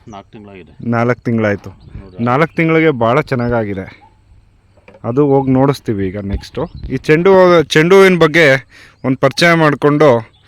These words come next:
Speaker 2: ಯಾವ ರೀತಿ ಬೆಳೆದಿದ್ದಾರೆ ಅನ್ನೋ ಒಂದು ಮಾಹಿತಿಯನ್ನು ತಗೊಳ್ಳೋಣ, ನಮ್ಮ ಫಾರ್ಮರ್ನ ಪರಿಚಯ ಮಾಡ್ಕೊಳ್ಳೋಣ. ಸರ್ ನಮಸ್ತೆ.
Speaker 1: ನಮಸ್ತೆ ಸರ್.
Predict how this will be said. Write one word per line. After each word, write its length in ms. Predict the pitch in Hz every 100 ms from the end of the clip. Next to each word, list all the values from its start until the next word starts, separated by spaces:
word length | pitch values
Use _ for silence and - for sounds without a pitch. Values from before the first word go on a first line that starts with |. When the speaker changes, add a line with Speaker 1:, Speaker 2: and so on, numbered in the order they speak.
| _ _ 113
Speaker 2:
ಯಾವ 200 | 127 156
ರೀತಿ 220 | 160 165
ಬೆಳೆದಿದ್ದಾರೆ 480 | 147 147 147 139 135
ಅನ್ನೋ 280 | 127 135
ಒಂದು 300 | 123 127 123
ಮಾಹಿತಿಯನ್ನು 640 | 113 110 123 131 131 123 120
ತಗೊಳ್ಳೋಣ, 400 | 113 110 107 110 156 - _ _ _ -
ನಮ್ಮ 100 | 113
ಫಾರ್ಮರ್ನ 540 | 107 117 117 120 117
ಪರಿಚಯ 360 | 113 113 - 135
ಮಾಡ್ಕೊಳ್ಳೋಣ. 480 | 123 113 107 107 107 135 - - - - -
ಸರ್ 240 | - 127
ನಮಸ್ತೆ. 560 | 113 117 - 120 - 160
Speaker 1:
ನಮಸ್ತೆ 340 | 110 107 98
ಸರ್. 140 | 95